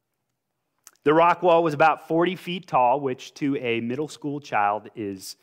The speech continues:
incredibly tall, and even to an adult, when you find yourself forty feet in the air, is pretty scary. To climb, you put on a harness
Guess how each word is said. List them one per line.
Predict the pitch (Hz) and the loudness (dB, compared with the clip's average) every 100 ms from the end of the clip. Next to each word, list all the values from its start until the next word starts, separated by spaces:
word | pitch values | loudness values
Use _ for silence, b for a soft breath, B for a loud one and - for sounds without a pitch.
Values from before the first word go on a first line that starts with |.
| _ _ - | _ _ -10
incredibly | 123 - - 214 202 131 | -8 -4 2 2 2 -6
tall, | 113 - 98 123 156 - | -10 -6 -4 -4 -6 -4
and | 220 208 | -2 -2
even | 160 185 247 | -4 -8 -8
to | 226 214 | -8 -12
an | 190 | -10
adult, | 127 156 120 98 - | -8 -6 -6 -10 -16
when | 113 | -16
you | 104 | -16
find | 135 156 | -16 -16
yourself | 127 - 92 _ | -16 -18 -20 _
forty | 78 - | -20 -20
feet | _ 71 | _ -20
in | _ | _
the | _ _ | _ _
air, | 135 _ _ _ _ _ _ _ - | -20 _ _ _ _ _ _ _ -10
is | - | -10
pretty | - 180 | -4 -2
scary. | 147 - 127 117 90 85 _ _ _ _ _ _ _ _ _ _ _ _ _ _ _ _ _ _ _ _ _ _ _ _ _ _ _ _ _ _ _ _ - | -2 -4 -2 -2 -2 -16 _ _ _ _ _ _ _ _ _ _ _ _ _ _ _ _ _ _ _ _ _ _ _ _ _ _ _ _ _ _ _ _ -4
To | 165 | -4
climb, | - 180 170 208 | 0 4 4 4
you | 208 | 0
put | - 170 | -2 2
on | 165 | 2
a | 160 | 2
harness | 156 151 175 214 - - | 2 2 2 -2 -4 -12